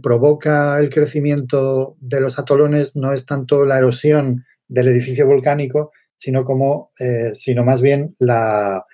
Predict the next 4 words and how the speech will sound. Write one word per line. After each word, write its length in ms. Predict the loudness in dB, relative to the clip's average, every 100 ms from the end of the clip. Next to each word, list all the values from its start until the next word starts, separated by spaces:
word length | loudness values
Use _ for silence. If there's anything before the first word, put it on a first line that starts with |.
| _ _ _ -4
los, 580 | 0 2 0 -4 -12 -8
los 340 | -2 -2 -4
ajustes 760 | -8 -2 -2 0 0 0 0 -6
de, 640 | -6 0 2 4 2 0